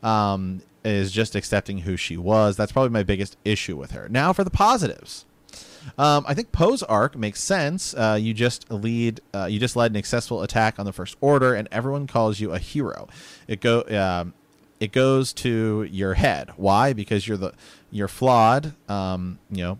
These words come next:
because you're human. Side note: while Holdo slash Ba-, or slash, uh, or Akbar, right, could have <laughs> told him a bit more info. Uh, why should she, um, tell him the plan? You, uh,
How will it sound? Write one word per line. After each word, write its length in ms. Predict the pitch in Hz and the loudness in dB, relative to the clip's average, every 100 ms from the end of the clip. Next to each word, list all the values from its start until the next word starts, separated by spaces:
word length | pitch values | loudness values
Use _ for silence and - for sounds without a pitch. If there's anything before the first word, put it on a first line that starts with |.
| - | -10
because 320 | - 98 95 | -6 -4 -2
you're 120 | 95 | -4
human. 400 | 92 208 202 50 - _ - | 0 2 2 -2 -14 _ -6
Side 320 | - 120 117 | 2 2 4
note: 260 | 120 117 - - - | 2 2 -2 -20 -4
while 140 | 107 107 | 0 4
Holdo 520 | 131 131 127 123 127 | 6 8 6 6 2
slash 380 | - 110 101 - | -2 0 2 2
Ba-, 180 | 104 95 - | -2 -4 -6
or 180 | 120 104 | -4 -2
slash, 420 | - 95 95 - - | -2 -4 -4 -8 -6
uh, 340 | 95 87 85 - - | -4 -4 -6 -10 -4
or 240 | 98 98 | -2 -2
Akbar, 640 | - 113 - 92 80 117 151 | -2 -4 -4 -6 -4 -4 -8
right, 280 | - 98 - | -6 -6 -6
could 240 | - 175 190 | 0 2 2
have 720 | - 202 120 139 - 139 123 | 2 2 2 2 0 0 0
<laughs> 0 | |
told 240 | - 127 120 | 2 4 4
him 120 | 120 | 2
a 80 | 107 | 0
bit 160 | 113 | 0
more 160 | 104 104 | -2 -2
info. 440 | 120 - 110 120 - - - - - | 0 2 2 2 -4 -20 -20 -10 2
Uh, 320 | 107 104 104 | 6 6 4
why 300 | 98 127 139 | 4 4 4
should 320 | - 147 123 | 2 -2 -2
she, 280 | - 65 - _ _ | -6 -8 -16 _ _
um, 280 | 92 82 90 | -4 -4 -2
tell 220 | - 104 | 0 0
him 120 | 101 | 0
the 80 | 87 | -4
plan? 460 | - 127 123 117 113 | -2 0 0 0 -2
You, 340 | 98 107 113 - 92 | -4 -4 -4 -6 0
uh, 340 | 101 98 95 | 2 2 0